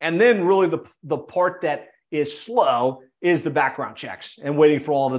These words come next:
background checks that, that need to be done. So let's talk about rankings. Um, I know that this is probably the reason a lot of you guys came, 'cause you're like, "Okay, I get it. I'm already on local service ads. I know the benefits of service ads, but how does it actually work? How can I make sure that I'm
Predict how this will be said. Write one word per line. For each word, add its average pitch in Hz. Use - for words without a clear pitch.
background 120
checks -
that, 139
that 131
need 135
to 127
be 120
done. 120
So 196
let's 220
talk 311
about 226
rankings. 160
Um, 151
I 165
know 196
that 180
this 226
is 190
probably 185
the 156
reason 175
a 143
lot 156
of 147
you 147
guys 139
came, 147
'cause 127
you're 143
like, 151
"Okay, 139
I -
get 165
it. 120
I'm 143
already 180
on 170
local 151
service 139
ads. 131
I 131
know 165
the 180
benefits 156
of 131
service 135
ads, 127
but 127
how 226
does 233
it 214
actually 185
work? 151
How 156
can 202
I 196
make 180
sure 170
that 147
I'm 143